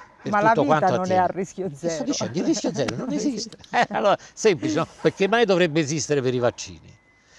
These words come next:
Speaker 1: Non esiste per i farmaci. Io ho sentito tutta una serie di zuzzurelloni che si sono divertiti a, a parlare, non mi ricordo nemmeno di quale fosse sto vaccino, che dava le trombosi.
Speaker 2: L'AstraZeneca, che
Speaker 1: Vabbè,
Speaker 2: è diventato
Speaker 1: ma lei,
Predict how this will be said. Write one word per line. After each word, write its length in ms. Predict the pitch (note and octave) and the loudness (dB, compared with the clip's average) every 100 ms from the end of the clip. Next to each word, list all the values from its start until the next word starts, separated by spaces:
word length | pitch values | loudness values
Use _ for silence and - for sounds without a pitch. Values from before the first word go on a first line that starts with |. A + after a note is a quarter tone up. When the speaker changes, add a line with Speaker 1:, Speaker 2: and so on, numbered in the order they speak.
| - | -18
Speaker 1:
Non 200 | F3 F3 | -10 -6
esiste 380 | C3+ D#3 - B2+ | -4 -4 -4 -6
per 140 | B2+ | -6
i 60 | C#3+ | -2
farmaci. 540 | F#3+ A#2+ G2+ G2+ - - - - | 0 0 -2 -12 -14 -18 -16 -2
Io 100 | A3 | -2
ho 40 | |
sentito 420 | - C3 C#3+ C3 | 0 -4 -6 -6
tutta 220 | D#3+ - D#3+ | -8 -10 -10
una 140 | C#3 | -8
serie 240 | D#3 D3 B2 | -6 -6 -6
di 80 | |
zuzzurelloni 640 | A#2+ A#2 C3 C3+ C3+ E3 C#3 | -10 -8 -6 -4 -2 -2 -2
che 100 | A#2 | -8
si 120 | A#2+ | -8
sono 180 | C#3 C3 | -8 -6
divertiti 640 | A#2+ A#2+ - D3 C#3+ A2+ G2+ - _ _ _ | -4 -4 -4 -4 -4 -4 -8 -16 _ _ _
a, 500 | C3+ C3+ B2 A#2+ - _ | 0 2 4 2 0 _
a 320 | B2+ A#2+ A2 - | -10 -6 -6 -4
parlare, 380 | B2 A#2+ C#3 A#2 | -4 0 0 0
non 120 | A#2+ | -4
mi 60 | A#2+ | -4
ricordo 240 | B2+ A#2+ | -2 -4
nemmeno 260 | C3+ D#3+ C3 | -6 -6 -6
di 80 | |
quale 200 | A#2 B2 | -4 -4
fosse 320 | G#2 C3+ - G2+ | -4 -8 -10 -14
sto 160 | - | -10
vaccino, 500 | A2 A2 C#3+ B2+ G#2+ - _ - - - - | -10 -8 -10 -10 -12 -18 _ -20 -20 -20 -6
che 260 | D#3+ E3+ C3 | -2 -2 2
dava 220 | D3 C3+ | 2 2
le 100 | C3 | 0
trombosi. 640 | A#2+ A2+ A2 F#2 - G2 - - | -2 -4 -4 -6 -6 -14 -20 -8
Speaker 2:
L'AstraZeneca, 1000 | A3+ A3+ - B3+ G#3+ D#3 D#3+ D3+ D3+ D3+ | 0 0 0 -6 -4 -4 -6 -6 -8 -4
che 60 | D3+ | 0
Speaker 1:
Vabbè, 220 | E4 E3 | 0 0
Speaker 2:
è 20 | |
diventato 440 | E3 E3+ E3 E3 E3 | -4 -2 -4 -2 0
Speaker 1:
ma 100 | G3 | 2
lei, 260 | G#3+ D3 | 2 0